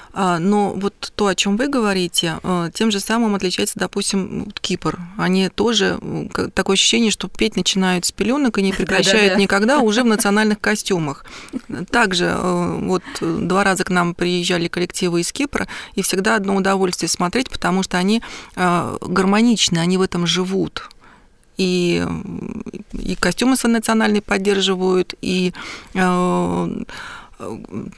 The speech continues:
Speaker 1: песни свои никуда не теряют и постоянно выступают дети. То есть это очень сильно поддерживается взрослыми. Конечно, хотелось бы такого и от нас. Ну, вот посмотрим, что нам покажет,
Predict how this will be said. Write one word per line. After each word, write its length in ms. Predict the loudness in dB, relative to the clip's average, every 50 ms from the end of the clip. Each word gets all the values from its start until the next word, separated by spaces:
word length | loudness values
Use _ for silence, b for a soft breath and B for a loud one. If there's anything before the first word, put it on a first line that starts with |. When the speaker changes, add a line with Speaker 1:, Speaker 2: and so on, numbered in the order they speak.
| -14 -14 -14 -14 -16 -20 -8 -2
Speaker 1:
песни 320 | 2 2 2 4 2 2 2
свои 400 | 2 2 0 2 2 2 2 0 -2 -4 -12 -16 -18 -16 -10
никуда 540 | -8 -4 0 2 4 4 4 4 2 4 4
не 140 | 4 2 2
теряют 380 | 2 2 2 2 0 0 -2
и 100 | -2 0
постоянно 640 | 0 0 2 2 2 2 2 4 4 4 4 4 2
выступают 720 | 2 0 -2 -4 -4 -6 -4 -2 -2 -2 -2 -2 -4 -4
дети. 280 | -2 -2 -2 -2 -4 -4
То 100 | -2 -2
есть 140 | 0 0
это 160 | 0 -2 -2 -2
очень 340 | 0 0 0 2 2 2
сильно 300 | 2 2 2 2 2 0
поддерживается 1200 | 0 0 -2 -2 0 0 -2 -2 -2 -2 -4 -6 -6 -6 -6 -8 -8 -8 -6 -4 -4 -2 -2 -4 -6
взрослыми. 760 | -6 -6 -4 -2 0 0 0 0 -2 -2 -4 -4 -4 -4 -6 B B B B B B B B
Конечно, 420 | -6 -2 0 2 2 4 4 2 2
хотелось 320 | 0 0 0 0 -2 -2 -2
бы 60 | -2
такого 460 | -2 -2 -2 -2 0 -2 -2 0 0
и 40 | 0
от 160 | -2 0 0
нас. 220 | 0 0 0 0 -2 -2
Ну, 220 | -2 0 0 0
вот 180 | 0 -2 -4 -4 -4 -4
посмотрим, 420 | -2 -2 0 2 2 2 2 0
что 200 | -2 -2 0 2
нам 180 | 2 2 0 -2 B B B B B
покажет, 480 | -4 -2 0 2 2 2 4 2 0